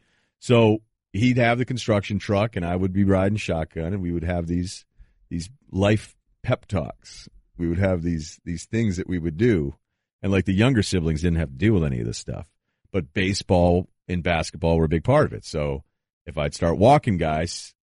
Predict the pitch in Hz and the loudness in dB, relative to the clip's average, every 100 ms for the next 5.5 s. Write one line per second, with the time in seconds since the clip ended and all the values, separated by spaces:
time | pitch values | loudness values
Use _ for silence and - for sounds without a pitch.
0 | _ _ 73 87 87 82 101 101 92 87 | _ _ -8 -4 -2 0 2 2 0 -2
1 | 85 92 90 82 90 87 110 127 76 67 | 0 0 -2 -4 -4 -2 -2 -4 -6 -6
2 | 76 69 65 82 73 69 - _ - 80 | -6 -6 -6 -6 -6 -6 -16 _ -4 -2
3 | 69 - _ _ _ _ - 82 78 67 | -2 -8 _ _ _ _ -6 -4 -4 -6
4 | 65 - _ _ _ _ _ _ _ _ | -8 -12 _ _ _ _ _ _ _ _
5 | _ - 78 69 65 | _ -10 -6 -6 -10